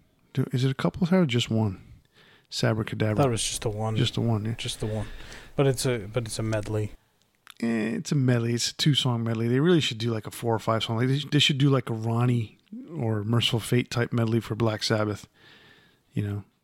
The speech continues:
Speaker 1: that, that would be cool.
Speaker 2: Yeah.
Speaker 1: Sort of, you know who did something like that? Um, what's their faces? Uh, Adrenaline Mob. They did it, like, a four or five song, uh, Black Sabbath medley. So.
Speaker 2: Okay.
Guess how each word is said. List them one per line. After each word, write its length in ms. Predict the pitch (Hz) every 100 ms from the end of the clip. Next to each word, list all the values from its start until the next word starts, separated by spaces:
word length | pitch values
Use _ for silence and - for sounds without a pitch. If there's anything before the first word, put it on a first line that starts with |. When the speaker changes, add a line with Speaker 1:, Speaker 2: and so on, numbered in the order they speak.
| -
Speaker 1:
that, 260 | 120 123
that 100 | 131
would 120 | 131
be 100 | 113
cool. 140 | 107 143
Speaker 2:
Yeah. 180 | 123 104 -
Speaker 1:
Sort 240 | - 214
of, 240 | 190 139
you 220 | 107 87 170
know 120 | 180
who 100 | 180
did 160 | 180
something 180 | - 185
like 160 | 175 160
that? 240 | 175 175
Um, 360 | 120 113 110 98 - _ _ - - - - - _ _ _
what's 240 | - 120 -
their 320 | 120 113 104
faces? 680 | - 113 107 110 104 101 104
Uh, 420 | 101 98 98 95
Adrenaline 400 | 123 110 135 139
Mob. 380 | 110 92 90 - - _ - - _ -
They 180 | 127
did 260 | 131 123 120
it, 200 | 110 113
like, 160 | - 104
a 20 |
four 260 | - 113
or 60 | 110
five 300 | - 110 107
song, 420 | - 107 95 95 - _ - -
uh, 200 | 104 98 101 123 -
Black 240 | 107 104
Sabbath 360 | - 110 104 -
medley. 340 | 110 107 101 - - _ _ _ -
So. 260 | 117 95 - _ _ _ - - -
Speaker 2:
Okay. 340 | 147 165 135